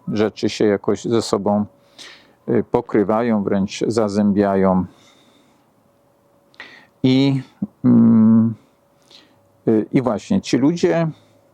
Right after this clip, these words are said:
mm, szukają gorliwie Jezusa, ale Jezus, y, zwraca im uwagę na to,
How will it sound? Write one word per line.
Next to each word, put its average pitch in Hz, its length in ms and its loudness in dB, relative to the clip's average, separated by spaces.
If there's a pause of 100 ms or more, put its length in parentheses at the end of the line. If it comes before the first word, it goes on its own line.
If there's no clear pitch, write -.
(440)
mm, 107 500 2
szukają 151 640 -2
gorliwie 107 540 0
Jezusa, 92 680 -4 (1000)
ale 120 480 -2 (680)
Jezus, 135 720 0 (480)
y, 110 240 0
zwraca 123 460 -4
im 104 200 0
uwagę 101 420 -2
na 98 220 -2
to, 160 340 -2